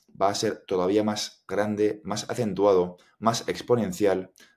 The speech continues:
de lo que hemos visto en el pasado, porque la economía, a diferencia de antes, ahora es mucho más global que hace cuatrocientos años. Igual que la Compañía de las Indias se hizo con el cincuenta por ciento del comercio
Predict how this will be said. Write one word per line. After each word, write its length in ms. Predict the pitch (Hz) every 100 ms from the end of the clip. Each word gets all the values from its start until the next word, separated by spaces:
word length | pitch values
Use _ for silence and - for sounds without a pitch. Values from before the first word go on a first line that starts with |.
| _
de 80 | 95
lo 80 |
que 60 | 113
hemos 140 | 107
visto 400 | 98 95 104 95 -
en 80 |
el 120 | 82 78
pasado, 420 | - - - 80
porque 180 | 85 85
la 60 |
economía, 500 | 82 87 101 107 98 - _ _
a 80 | 87
diferencia 380 | 87 107 104
de 60 | 95
antes, 480 | 98 90 90 - - _ _
ahora 300 | - 98 104
es 100 | 98
mucho 400 | 98 95 95 -
más 220 | 95 92 107
global 460 | 110 95 92 90 _ _ _ _ -
que 120 | 98
hace 280 | 92 101 -
cuatrocientos 840 | 95 90 87 90 87 90 92 -
años. 380 | - - - -
Igual 240 | 107 104 123
que 80 | 135
la 80 |
Compañía 520 | 131 113 107 110 107 98
de 120 | 95
las 180 | 92 104
Indias 420 | 98 92 87 -
se 160 | - 92
hizo 180 | 92
con 140 | 92 92
el 40 |
cincuenta 380 | 90 90 101 110
por 240 | 107 90
ciento 580 | 90 104 92 92 85 85 -
del 240 | 90 87
comercio 500 | 90 90 - 110 -